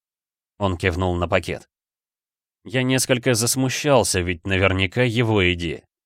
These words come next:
Он сообразил, о чём подумаю. «Ты для нас больше сделал». Вскинув брови, я посмотрел на него. «Я мамку такой счастливой давно не видел»,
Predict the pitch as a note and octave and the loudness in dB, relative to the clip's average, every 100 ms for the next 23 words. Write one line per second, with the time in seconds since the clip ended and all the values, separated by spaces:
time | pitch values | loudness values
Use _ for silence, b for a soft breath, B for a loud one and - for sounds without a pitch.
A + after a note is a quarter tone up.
0 | _ _ _ _ _ C#3 D3+ - D3+ D3 | _ _ _ _ _ -2 0 0 0 2
1 | D#3+ C3 A#2 F#2 - G#2 G2+ A2+ F#2 C#2 | 2 4 2 2 2 0 2 0 -2 -8
2 | - _ _ _ _ _ _ _ _ _ | -12 _ _ _ _ _ _ _ _ _
3 | _ _ _ _ _ _ _ - C#3 D#3+ | _ _ _ _ _ _ _ -8 -4 0
4 | E3 E3 B2 C#3+ D3+ D3+ B2+ A2+ A#2+ F#2+ | 0 0 2 0 2 2 0 0 0 0
5 | - _ _ _ _ _ _ _ _ _ | -6 _ _ _ _ _ _ _ _ _
6 | _ _ _ - - A2 G#2+ F2+ G2+ B2+ | _ _ _ -8 -4 0 0 0 0 2
7 | A#2+ A2 F2+ G2 F#2 G2 F#2 A2 A2 F2 | 2 0 2 0 0 -2 0 0 2 2
8 | E2+ E2+ F2+ D2+ - _ _ _ _ _ | 0 0 -2 -2 -10 _ _ _ _ _
9 | _ _ _ _ _ _ _ _ _ _ | _ _ _ _ _ _ _ _ _ _
10 | _ _ - G#2+ D3 D#3+ D#3 C#3+ C3+ D3 | _ _ -4 -2 0 0 0 -2 0 0
11 | - C#3+ D3 F3 C#3+ A#2+ C#3+ D3+ D3 C3+ | 0 0 2 2 2 2 2 2 2 2
12 | B2+ G2 D2+ | 0 -2 -6